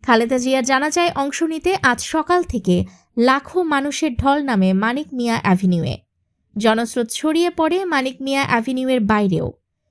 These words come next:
শুধু তাই নয়, উড়াল সড়কও বন্ধ হয় জনস্রোতে। বিকেল পৌনে তিনটার দিকে জানাজা শুরুর আনুষ্ঠানিকতা শুরু হয়।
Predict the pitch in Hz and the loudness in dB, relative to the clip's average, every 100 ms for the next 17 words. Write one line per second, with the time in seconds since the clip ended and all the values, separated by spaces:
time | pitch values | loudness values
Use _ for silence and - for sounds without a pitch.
0 | _ - 277 254 - 196 196 208 233 339 | _ -6 -2 0 2 2 2 2 0 -2
1 | - 285 339 370 - 320 320 330 302 262 | -2 0 2 0 -2 -2 0 -2 -2 -2
2 | 254 285 302 247 170 175 214 214 208 185 | -4 -2 -2 0 2 2 0 -2 -2 -2
3 | 165 131 - _ _ _ _ _ 233 262 | -2 -4 -8 _ _ _ _ _ -4 0
4 | 302 277 330 339 381 392 349 339 349 311 | 0 2 0 0 0 0 0 2 0 0
5 | 302 370 349 294 254 269 277 302 277 262 | -2 -2 -2 -2 -2 -2 -4 -4 -4 -2
6 | 254 262 302 - 311 302 277 220 - 165 | -2 -2 -4 -6 -6 -4 -2 -2 0 0
7 | 185 147 | 0 -2